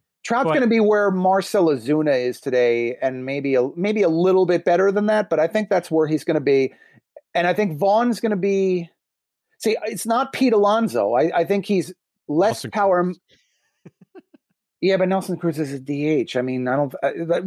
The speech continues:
Speaker 1: Cruz is getting an
Speaker 2: Vaughn
Speaker 1: unfair
Speaker 2: may be a
Speaker 1: shake.
Speaker 2: D H. Vaughn may not be a first baseman ever.
Speaker 1: Yeah, true, true. Um,
Speaker 2: Vaughn
Speaker 1: yeah, I'm trying to think of a
Speaker 2: Goldschmidt?
Speaker 1: player comp.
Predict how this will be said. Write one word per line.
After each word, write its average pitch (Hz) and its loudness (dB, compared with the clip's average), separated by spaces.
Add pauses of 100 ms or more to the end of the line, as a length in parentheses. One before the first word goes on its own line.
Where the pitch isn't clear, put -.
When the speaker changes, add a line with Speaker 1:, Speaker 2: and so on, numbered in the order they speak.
(140)
Speaker 1:
Cruz 269 2
is 247 2
getting 220 2
an 190 2
Speaker 2:
Vaughn 180 2
Speaker 1:
unfair 185 4
Speaker 2:
may 240 2
be 202 2
a - 0
Speaker 1:
shake. 156 0
Speaker 2:
D 143 -2
H. 127 -4 (320)
Vaughn 123 -4
may 269 -2
not 233 -2
be 165 0
a 139 0
first 135 -4
baseman 135 -4
ever. 311 -4 (180)
Speaker 1:
Yeah, 151 -14 (200)
true, 131 -2
true. 120 -2 (600)
Um, 143 -2 (800)
Speaker 2:
Vaughn 117 0
Speaker 1:
yeah, 156 0
I'm 151 -2
trying 143 0
to 196 0
think 180 0
of - 0
a 127 -2
Speaker 2:
Goldschmidt? - -16
Speaker 1:
player 208 -6
comp. 110 -10